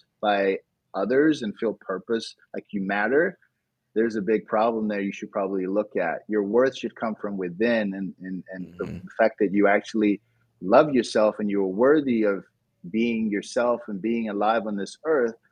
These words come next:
Speaker 1: everything else should be a bonus and your contribution. Um, but you should never base your self-worth on, you know, how much money you make, whether people think you're sexy, uh, you
Speaker 2: Mm-hmm.
Speaker 1: know, if you play sports, if you're smart.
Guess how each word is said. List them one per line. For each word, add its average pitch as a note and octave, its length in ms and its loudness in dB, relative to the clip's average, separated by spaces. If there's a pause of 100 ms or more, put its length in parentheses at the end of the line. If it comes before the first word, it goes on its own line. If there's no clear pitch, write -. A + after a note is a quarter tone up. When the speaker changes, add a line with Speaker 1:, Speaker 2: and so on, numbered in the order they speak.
(280)
Speaker 1:
everything C#3 380 0
else B2+ 160 0
should A2 200 -6
be G#2 140 -2
a G2 60 -2
bonus A2 580 -2
and G#2 120 -8
your F#2+ 100 -6
contribution. G#2 1000 -6 (340)
Um, G2+ 560 -4 (200)
but G#2 140 2
you G#2 80 0
should G#2+ 180 -2
never A#2+ 240 4
base A2 340 2
your G#2+ 80 -2
self-worth A2 640 0
on, G2+ 360 -2 (340)
you G#2 120 -4
know, F#2+ 220 0
how A2 80 0
much G2+ 180 -6
money A#2+ 240 4
you A#2 140 4
make, A#2 520 2 (160)
whether G2+ 200 0
people G#2 240 -8
think G#2+ 200 -6
you're F#2 100 -4
sexy, A2+ 800 0 (460)
uh, G2 220 4
you G#2 180 0
Speaker 2:
Mm-hmm. - 0 -
Speaker 1:
know, G2 300 2
if F#2 160 -4
you G#2+ 80 -6
play F#2+ 220 -2
sports, B2 500 2
if - 160 -10
you're G2+ 80 -6
smart. A#2+ 640 -4